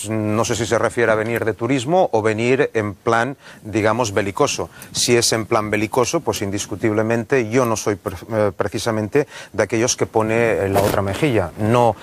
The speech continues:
he renunciado nunca a tener una actitud contundente, una actitud firme delante de los ataques a Cataluña. Por tanto, si ellos están decididos a eso, bien, veremos, veremos lo que pasa. De todas maneras, espero que el venir a Cataluña,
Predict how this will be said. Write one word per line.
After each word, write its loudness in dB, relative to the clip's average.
he 4
renunciado 0
nunca 2
a 0
tener 0
una -2
actitud -6
contundente, 0
una 2
actitud -4
firme 0
delante 2
de 0
los -4
ataques -4
a -4
Cataluña. -2
Por 0
tanto, -2
si -4
ellos -4
están -2
decididos -2
a 2
eso, 0
bien, 0
veremos, 0
veremos 0
lo 0
que -4
pasa. 0
De 2
todas 4
maneras, 2
espero 0
que 2
el 0
venir 2
a 0
Cataluña, 0